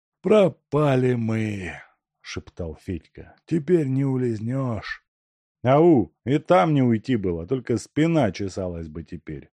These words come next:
«Разве махнуть под ворота и залечь на помойной яме?» «Махани». Они шли серединой проспекта.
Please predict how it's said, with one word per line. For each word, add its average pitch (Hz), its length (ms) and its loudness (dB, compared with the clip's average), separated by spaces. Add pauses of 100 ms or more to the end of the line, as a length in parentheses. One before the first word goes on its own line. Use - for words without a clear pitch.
(440)
«Разве 160 340 0
махнуть 156 520 0
под 143 180 2
ворота 156 440 2
и 143 60 0
залечь 151 460 0
на 156 120 -4
помойной 147 560 -2
яме?» 139 440 0 (400)
«Махани». 120 880 0 (600)
Они 131 320 2
шли 139 320 -4
серединой 104 720 -2
проспекта. - 1000 -12